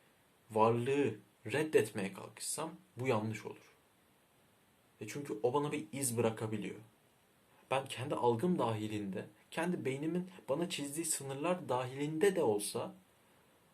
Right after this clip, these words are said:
sonuçta varoluşun, varlığın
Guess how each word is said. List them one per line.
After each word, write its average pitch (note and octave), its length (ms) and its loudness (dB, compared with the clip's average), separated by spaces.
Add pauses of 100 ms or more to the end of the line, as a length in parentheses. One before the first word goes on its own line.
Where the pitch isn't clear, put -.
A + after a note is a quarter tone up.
(380)
sonuçta D#3 520 0 (100)
varoluşun, B2 680 4 (260)
varlığın B2+ 760 4